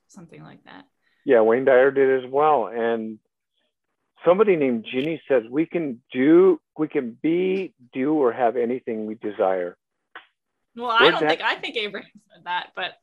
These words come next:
Speaker 1: I repeated
Speaker 2: I,
Speaker 1: it. <laughs>
Speaker 2: well, it's in quotes in your bio, so it must be yours. You
Speaker 1: Oh.
Speaker 2: must have attracted that to you,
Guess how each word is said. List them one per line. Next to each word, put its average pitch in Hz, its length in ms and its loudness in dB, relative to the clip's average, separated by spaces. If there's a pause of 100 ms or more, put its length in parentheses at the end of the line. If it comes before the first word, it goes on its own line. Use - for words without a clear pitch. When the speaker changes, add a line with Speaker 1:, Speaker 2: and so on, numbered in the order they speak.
Speaker 1:
I 240 140 0
repeated - 380 -4
Speaker 2:
I, 165 360 4
Speaker 1:
it. - 60 -12 (320)
<laughs> - 360 -20
Speaker 2:
well, 143 480 2
it's 143 260 -4
in 165 180 2
quotes 220 500 4
in 185 180 -2
your 180 160 -8
bio, 180 600 -2
so 175 120 -6
it 151 40 -10
must 151 240 -10
be - 100 -10
yours. 147 500 0 (1120)
You 220 160 -6
Speaker 1:
Oh. 190 100 -2
Speaker 2:
must 202 260 0
have 139 160 0 (140)
attracted 151 680 0
that 139 180 2 (140)
to 123 140 -6
you, 95 320 -6